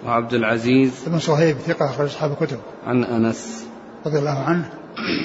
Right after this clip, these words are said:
Speaker 2: وهو أحد السبع المكثرين من حديث الرسول صلى الله عليه وسلم. وهذا من الرباعيات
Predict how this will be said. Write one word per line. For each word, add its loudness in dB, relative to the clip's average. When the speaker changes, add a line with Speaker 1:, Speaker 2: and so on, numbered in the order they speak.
Speaker 2:
وهو 0
أحد 0
السبع 0
المكثرين 0
من -2
حديث -2
الرسول -2
صلى -2
الله 0
عليه -2
وسلم. -2
وهذا 4
من 0
الرباعيات 2